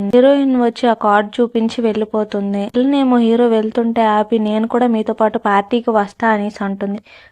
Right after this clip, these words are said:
మన హీరో మాత్రం, "నువ్వు రావడానికి వీలు లేదు" అనేసి చెప్పేస్తాడు. "నీ పనేదో నువ్వు చేసుకో,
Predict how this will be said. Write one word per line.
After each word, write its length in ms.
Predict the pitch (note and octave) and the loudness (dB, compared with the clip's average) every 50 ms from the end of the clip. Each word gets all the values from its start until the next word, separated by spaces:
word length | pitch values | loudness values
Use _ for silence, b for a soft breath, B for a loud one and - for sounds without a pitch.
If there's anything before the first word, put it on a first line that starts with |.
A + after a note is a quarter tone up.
| B B | B B
మన 120 | A3+ A3+ A3 | 0 2 2
హీరో 320 | A3+ A#3 A#3+ B3+ C4+ C4+ | 4 4 4 4 4 4
మాత్రం, 360 | B3+ B3+ B3 A#3+ A#3+ A#3 A#3+ A#3 | 2 2 0 -2 -2 -2 -2 -2
"నువ్వు 160 | A3+ A3+ G#3+ G#3 | -2 -2 -2 -2
రావడానికి 500 | G#3+ G#3 G#3 G#3+ A#3 A3+ A3+ A3+ - G#3 | -2 0 0 0 0 -2 -2 -4 -4 -4
వీలు 280 | G#3+ G#3+ G#3+ G#3+ G#3+ | -2 -2 -2 -2 -4
లేదు" 260 | G#3 G#3+ G#3 G#3 G#3+ | -4 -4 -4 -4 -2
అనేసి 360 | A3+ A3+ G#3+ G#3+ A3 A3 - - - | -2 -4 -4 -4 -6 -8 -8 -10 -8
చెప్పేస్తాడు. 800 | - A3 G#3 - - A3 G#3+ - - - G#3 G3 F#3+ G3 G3 G3+ - _ _ b b b b b b b b b - | -8 -8 -6 -6 -6 -8 -8 -8 -6 -4 -4 -2 -2 -2 -4 -6 -8 _ _ b b b b b b b b b -4
"నీ 120 | A#3 A3+ A#3 | -2 -2 0
పనేదో 460 | A#3 A3 G#3+ A3 A3+ B3 B3 B3+ B3+ | 0 0 0 0 0 0 0 0 0
నువ్వు 220 | B3+ B3+ A#3 A3+ A3+ - | 0 0 -2 -2 -4 -4
చేసుకో, 480 | - G#3 G#3 G#3+ G#3+ - - G#3+ G3+ | -4 -4 -4 -6 -8 -8 -6 -4 -4